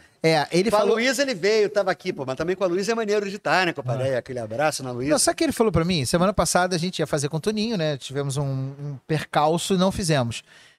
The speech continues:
Speaker 1: Na semana passada o Jimmy falou, cara, acho que eu vou fazer lá de Araruama, porque eu não queria estar perto do Toninho, que eu... ele é má influência.
Speaker 2: Não, eu sou mau influencer.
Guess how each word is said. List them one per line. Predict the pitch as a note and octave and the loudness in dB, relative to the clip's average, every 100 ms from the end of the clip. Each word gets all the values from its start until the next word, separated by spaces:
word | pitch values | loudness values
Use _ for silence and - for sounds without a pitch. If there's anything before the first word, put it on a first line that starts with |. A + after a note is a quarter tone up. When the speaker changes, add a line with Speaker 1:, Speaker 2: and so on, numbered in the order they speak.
| _ - | _ 0
Speaker 1:
Na | G3+ | 2
semana | A3+ G#3 F#3 | 4 2 2
passada | F3 F#3+ F3+ | 4 4 2
o | |
Jimmy | E3 F3+ | 0 2
falou, | F#3 | 2
cara, | D#3 E3+ | 4 2
acho | D#3+ | 2
que | - | 2
eu | |
vou | E3 | 0
fazer | E3 D#3+ | 2 2
lá | E3 E3 | 4 4
de | E3 | 4
Araruama, | E3 E3 D3+ C#3+ C3 B2+ | 4 4 4 4 4 2
porque | B2 D3 | 0 0
eu | |
não | C#3 | 0
queria | C#3 C3+ | 2 0
estar | C3 C#3 | 0 0
perto | C3+ C3 | 0 0
do | |
Toninho, | - C3 C3 C3 - | 0 0 0 -4 -2
que | B2+ | -2
eu... | B2 B2 | -2 -4
ele | C3 C3+ | 0 2
é | |
má | C3+ | 2
influência. | C#3 - C#3+ B2 A2+ C3+ B2+ | 2 2 2 2 -4 -10 -8
Speaker 2:
Não, | C#3+ D3+ C#3 | -4 -4 -4
eu | C3+ | -6
sou | C#3+ C3 B2 A#2+ | -6 -4 -4 -4
mau | C3 E3+ | 0 2
influencer. | E3+ D3+ D3 D3 C3 A2+ | 0 -2 -2 -2 -4 -8